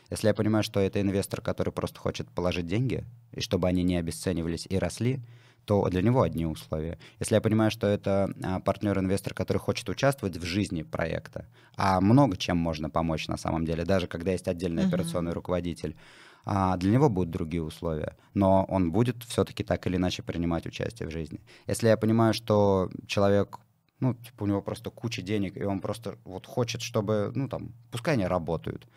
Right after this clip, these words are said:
Speaker 1: для него будет отдельная история, да, то есть,
Speaker 2: Мгм.
Speaker 1: там, под него можно придумать, там, разработать ещё какую-то тему. Вин-вин, чтобы все оставались в плюсе. А вот даже сегодня мне написал человек из другого региона, как раз узнавал, какие условия, т.д. и т.п.,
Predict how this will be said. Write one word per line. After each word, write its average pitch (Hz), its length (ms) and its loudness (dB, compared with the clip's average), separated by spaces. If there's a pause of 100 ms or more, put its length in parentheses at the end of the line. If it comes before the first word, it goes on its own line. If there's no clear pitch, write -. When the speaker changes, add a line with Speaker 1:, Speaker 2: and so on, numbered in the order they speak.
(220)
Speaker 1:
для 101 140 -2
него 165 200 2
будет 110 240 -2
отдельная 80 440 -2
история, 80 360 -4
да, 208 160 4
то 190 80 2
есть, - 140 -2
Speaker 2:
Мгм. - 80 -8
Speaker 1:
там, - 340 -8
под - 140 -6
него 104 180 0
можно 87 240 -2 (160)
придумать, 90 420 -6
там, 85 200 -6
разработать 82 500 -6
ещё 87 240 -6
какую-то 82 300 -10
тему. 80 320 -6 (480)
Вин-вин, 156 580 6
чтобы 110 280 0
все - 180 2
оставались 101 380 2
в - 80 -14
плюсе. 95 480 0
А 95 280 2
вот 95 80 -2
даже 107 200 2
сегодня 107 360 2
мне 92 280 0
написал 87 500 -4
человек 95 320 -2
из 80 80 -6
другого 90 320 0
региона, 131 420 0
как - 180 -16
раз 95 200 -2
узнавал, 92 340 0
какие - 240 -8
условия, 131 360 -2
т.д. 85 280 -2
и 82 40 -2
т.п., 131 360 -2